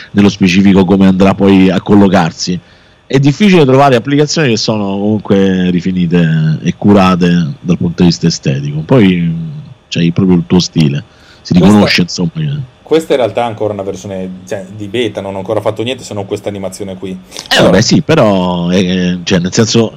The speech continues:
Speaker 1: è, è, è già il tuo, è, è già un po' la tua firma, insomma, questo.
Speaker 2: Ah, beh, sì, l'idea è quella. Allora, trascino dentro qui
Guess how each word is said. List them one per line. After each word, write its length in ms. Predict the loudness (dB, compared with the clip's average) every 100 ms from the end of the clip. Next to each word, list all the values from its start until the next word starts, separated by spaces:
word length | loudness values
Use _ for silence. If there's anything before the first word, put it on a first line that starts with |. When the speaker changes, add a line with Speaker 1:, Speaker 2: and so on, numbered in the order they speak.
| -4
Speaker 1:
è, 160 | -4 0
è, 180 | 0
è 240 | 2 2 2
già 180 | 2 2
il 120 | 2
tuo, 480 | 2 4 4 2 0
è, 180 | -2 -4
è 80 |
già 140 | -2 -2
un 140 | -2
po' 120 | 0 2
la 120 | 2
tua 140 | 2
firma, 340 | -2 -4 -8 -12
insomma, 340 | -14 -12 -12
questo. 260 | -12 -6 -4
Speaker 2:
Ah, 80 |
beh, 200 | -4 -6
sì, 260 | -10 -10 -10
l'idea 220 | -8 -8
è 80 | -8
quella. 320 | -10 -14 -16 -20 -20 -18 -2
Allora, 340 | 0 0 -2 -6
trascino 380 | -4 -4 -4 -4
dentro 380 | -4 -4 -8 -8
qui 260 | -8 -8